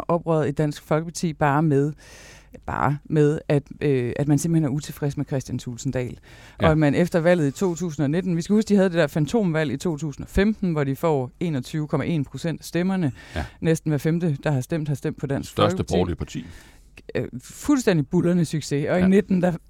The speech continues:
Speaker 1: <clears throat> falder det hele så fra hinanden. Øhm,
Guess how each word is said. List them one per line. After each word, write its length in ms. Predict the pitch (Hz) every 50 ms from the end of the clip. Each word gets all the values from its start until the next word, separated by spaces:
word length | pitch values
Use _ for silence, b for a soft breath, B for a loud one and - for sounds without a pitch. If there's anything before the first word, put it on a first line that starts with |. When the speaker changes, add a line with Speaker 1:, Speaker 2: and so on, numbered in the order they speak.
| - 269
Speaker 1:
<clears throat> 180 | 330 277 226 196
falder 260 | - - 185 180 175
det 80 | 170 180
hele 180 | 190 202 208
så 120 | 190 - 190
fra 220 | - - 190 180
hinanden. 520 | 196 202 202 175 156 147 147 160 180 185 - B B B B B B B B -
Øhm, 380 | 208 190 180 175 175 170 165